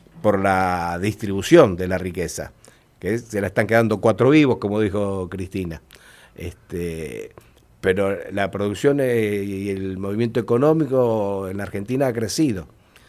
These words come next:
El trabajo lo sostenemos, tenemos que pelear la distribución, esperamos tener, este, en un nuevo gobierno del Frente de Todos, tener, eh, conseguir esto.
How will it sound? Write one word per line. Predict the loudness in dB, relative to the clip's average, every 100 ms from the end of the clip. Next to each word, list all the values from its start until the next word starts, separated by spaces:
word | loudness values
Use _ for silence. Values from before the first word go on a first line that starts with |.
| _ _ _ _ _ _ _ _
El | -6
trabajo | 0 4 6 6
lo | 4
sostenemos, | 4 0 2 6 6 4 -6 -16 _ _ _ _
tenemos | -8 -4 -2
que | -2
pelear | 0 0 0
la | 0
distribución, | -4 -6 -8 -2 2 2 0 -8 _ _ _ _
esperamos | -16 -10 -6 -4 -4 -6
tener, | -6 -4 -4 -4
este, | -8 -12 -14 -14 -14 -16 -18 -20 -20 -20 _ _ _ -14
en | -10 -4
un | 0
nuevo | 4 4 4
gobierno | 4 4 4 4 0 -2 -6 -12
del | -10 -4
Frente | 0 0 0
de | 0 0
Todos, | 2 2 2 -4 -10
tener, | -8 -6 -6 -8
eh, | -10 -14 -12
conseguir | -10 -6 -4 -2
esto. | -4 -8